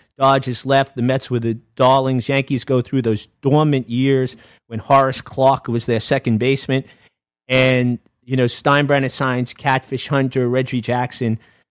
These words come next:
kind of changes the whole equation that people don't realize. But the Mets should make an investment 'cause they could have the upside there. But again, really, really interesting. One thing you gotta say,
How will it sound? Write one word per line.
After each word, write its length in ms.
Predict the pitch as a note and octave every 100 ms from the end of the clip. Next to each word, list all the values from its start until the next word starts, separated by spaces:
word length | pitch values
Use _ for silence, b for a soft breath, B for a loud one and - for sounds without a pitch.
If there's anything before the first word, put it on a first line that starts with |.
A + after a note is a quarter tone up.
| _
kind 180 | C#3 C3+
of 60 | B2
changes 560 | - D#3+ D3+ C#3 C#3
the 100 | B2+
whole 240 | A#2 C#3 A#2
equation 460 | - C#3 C3+ C3
that 140 | A2+ A#2
people 280 | C3 B2 A#2
don't 220 | A#2 A2+
realize. 400 | E3 F3+ A#2+ - b b _ -
But 100 | E3
the 80 | D3
Mets 380 | F3 G#3 - -
should 320 | - - C4+ C4+
make 240 | G3 E3+
an 80 | D3+
investment 480 | C3 C#3+ - C#3 -
'cause 160 | C3+
they 120 | C3+
could 180 | B2 C#3+
have 260 | C3 C3+ A#2+
the 140 | B2
upside 560 | E3 - - B2 A2 G#2
there. 260 | A2 G2+ b b b _ _
But 260 | D3+ C#3 - _ _ _ _ _ _ _ _ _
again, 640 | C#3+ C3 F3+ A#3+ B3 A#2+ - _ _ _ _ _ _ _ _ _ -
really, 340 | E3 A3+ B3+
really 300 | B3 B3 A#3
interesting. 560 | B3 C4 C4 - C3 G2+ _ _ _ _ _
One 160 | C#3+ G#3+
thing 180 | C4 C4
you 80 | B3
gotta 200 | A#3+ A3
say, 420 | B3 B3 C#3+